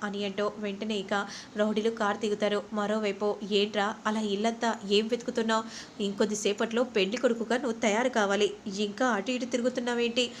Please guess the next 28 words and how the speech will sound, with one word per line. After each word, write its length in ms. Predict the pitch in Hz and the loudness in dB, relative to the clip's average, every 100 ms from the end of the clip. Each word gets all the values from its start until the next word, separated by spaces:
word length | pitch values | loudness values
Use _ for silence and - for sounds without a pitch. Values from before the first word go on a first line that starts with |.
| - - | -16 -2
అంటే, 240 | 208 202 233 | -2 2 0
"నాన్న, 280 | 220 208 220 220 - - | 0 0 0 -2 -6 -8
ఫోన్ 260 | - 240 262 | -2 0 0
స్విచ్ 280 | 233 - | -4 -2
ఆఫ్ 140 | 254 247 | -2 0
అయింది, 280 | 208 208 214 - - - 254 | 0 2 0 -2 -18 -16 -6
నాకు 280 | 214 208 226 220 - | -2 0 2 0 0
ఛార్జర్ 400 | - 247 247 277 | 0 0 0 -2
కావాలి 340 | 254 214 220 208 | 0 2 2 0
నాన్న." 220 | 208 208 214 - - - - | 0 2 0 -2 -18 -10 0
"అవునా, 340 | 202 214 220 208 - - | 2 4 2 -2 -8 -4
అదిగో 320 | 208 202 208 269 - - - - | 0 2 2 2 -2 -16 -16 -2
ఛార్జింగ్ 480 | 240 202 202 233 233 | 2 4 2 0 2
పెట్టుకునేది 500 | 240 240 226 208 269 - | 0 0 0 0 0 -2
అక్కడ 260 | 214 - 302 | -4 0 2
ఉందిరా, 320 | 269 202 202 202 - | 4 4 2 2 0
అన్నీ 240 | 220 233 339 | 0 4 4
నేనే 240 | 277 240 | 4 2
చెప్పాలా? 400 | 240 226 208 214 269 - - - | 0 0 2 2 0 -4 -18 -8
త్వరగా 320 | - 208 - 302 | 4 4 6 4
రెడీగా, 360 | 254 240 240 220 - - | 4 2 2 2 0 -12
ఇంకా 240 | 220 220 294 | -6 4 4
ఫోన్లు 340 | 294 214 262 | 4 0 2
పట్టుకొని 340 | 277 269 285 262 | 2 2 0 2
తిరుగుతున్నా. 460 | 262 262 254 254 254 - - - | 2 2 2 2 0 -4 -8 -2
ఈ 80 | 226 | 0
కాలం 340 | 220 180 226 240 | 4 4 2 0
పిల్లలు 340 | 240 220 254 | 0 4 6